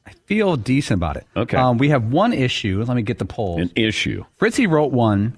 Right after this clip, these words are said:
Speaker 2: Hmm.
Speaker 1: Best quarterback of the remaining playoff teams right now. Like, who's the best quarterback currently playing? Like, how they're playing right now. He put Josh, Josh Allen, Joe Burrow, Tom Brady, Patrick Mahomes, Aaron Rodgers. He left off Matthew Stafford.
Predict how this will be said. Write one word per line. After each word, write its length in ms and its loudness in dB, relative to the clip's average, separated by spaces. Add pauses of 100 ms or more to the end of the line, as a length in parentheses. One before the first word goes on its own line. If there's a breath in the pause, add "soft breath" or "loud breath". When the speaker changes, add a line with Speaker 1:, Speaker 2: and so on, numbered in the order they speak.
Speaker 2:
Hmm. 240 -2
Speaker 1:
Best 380 0
quarterback 580 2
of 140 0
the 80 2
remaining 420 4
playoff 320 2
teams 360 -2
right 300 2
now. 320 0
Like, 140 -4 (400)
who's 320 0
the 80 0
best 200 0
quarterback 340 0
currently 420 0
playing? 380 0
Like, 180 -6
how 160 0
they're 80 -2
playing 240 0
right 140 0
now. 220 0 (360 loud breath)
He 80 -2
put 200 0
Josh, 420 2 (140)
Josh 280 0
Allen, 240 4
Joe 160 2
Burrow, 240 2
Tom 360 0
Brady, 220 2
Patrick 360 -2
Mahomes, 360 2
Aaron 200 2
Rodgers. 320 0 (280 soft breath)
He 200 -4
left 340 2
off 340 0
Matthew 380 -2
Stafford. 580 -4